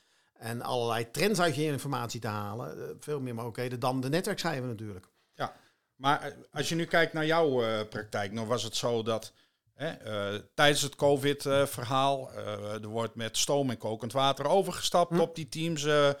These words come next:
Speaker 2: omgeving. Nu wordt er veel in Teams, eh, gewerkt.
Speaker 1: Ja.
Speaker 2: Eh, maar het betekent dat de vervolgstappen, eh,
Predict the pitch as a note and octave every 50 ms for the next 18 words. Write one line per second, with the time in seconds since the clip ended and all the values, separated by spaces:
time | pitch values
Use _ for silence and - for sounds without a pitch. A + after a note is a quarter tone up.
0 | - - - - - _ - C#3+ C#3+ C#3+ - - D#3+ D3+ D3+ C#3+ C3+ C#3+ D3 D3
1 | C#3 - A2 A#2 B2+ B2 A#2 G2+ G#2 A2+ A2+ - - G2 - - - A2+ A2 G#2+
2 | G#2+ G2+ A#2 G#2 G#2 - - A#2+ A#2 A2 A2 A2 - - - - B2 A2+ A2+ A#2
3 | - - C3+ C3 E3 E3+ E3+ E3 E3 - - - - - _ - G2 G2+ A#2+ C3+
4 | - B2 A#2+ A#2 A#2 A#2+ A#2 A#2 A2+ A#2+ B2 B2 B2+ B2+ B2+ C3 - - A2 A#2
5 | A#2 C3 C3+ C3 - - G#2+ A2 G#2+ A2 - - B2+ B2 C3+ - - C#3 - -
6 | F#3+ F#3 F3+ - - C#3 B2 - B2 A#2 A#2 A2+ - - A2+ A#2 A2 A2+